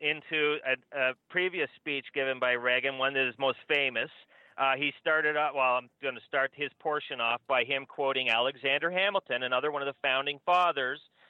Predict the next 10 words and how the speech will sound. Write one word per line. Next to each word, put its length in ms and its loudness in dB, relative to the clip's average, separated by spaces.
and, 320 0
uh, 400 4
writers 380 -2
of 180 -8
the 160 -12
Federalist 380 -4
Papers. 520 -4
Ha-, 200 -2
Alexander 500 0
Hamilton 460 -2